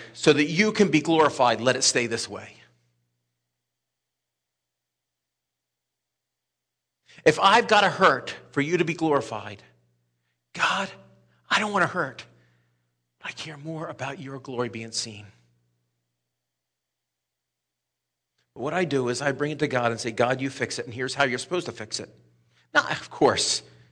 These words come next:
I'm not an idiot. I don't actually go to God and tell God what to do.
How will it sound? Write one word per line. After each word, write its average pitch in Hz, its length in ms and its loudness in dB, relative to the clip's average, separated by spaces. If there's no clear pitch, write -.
I'm 214 80 -10
not 113 160 4
an 107 120 -2
idiot. 120 460 2
I 185 80 8
don't 151 180 6
actually 135 280 2
go 156 180 6
to 147 80 2
God 156 280 6
and 120 120 -4
tell 170 200 4
God 143 340 4
what 131 180 2
to 113 80 -2
do. 131 520 4